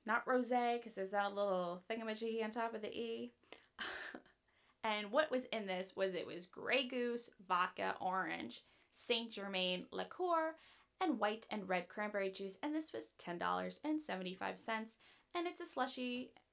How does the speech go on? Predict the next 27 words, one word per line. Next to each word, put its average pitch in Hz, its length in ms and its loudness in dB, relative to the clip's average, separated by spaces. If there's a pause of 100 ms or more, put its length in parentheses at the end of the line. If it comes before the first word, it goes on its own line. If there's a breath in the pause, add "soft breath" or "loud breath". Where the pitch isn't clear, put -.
obviously, 190 440 -4 (100)
<laughs> - 100 -16
I 190 40 -10
just - 240 -8
said 185 140 -6
it. - 140 -6 (360 loud breath)
And 233 220 4
it 240 120 -2
comes 247 220 0
in, 233 80 -2
like, 208 140 -2
a 190 60 0
martini 190 460 -2
glass. 165 340 0 (560)
This 226 260 2 (280)
is 196 160 6
amazing. 175 640 -4 (600 loud breath)
I 233 200 4
love 208 320 4
these 202 220 -6
little 196 180 -2
drinks 202 420 -2
that 226 240 0
France 220 340 0
comes 247 300 2
out 240 240 4
with. 262 220 2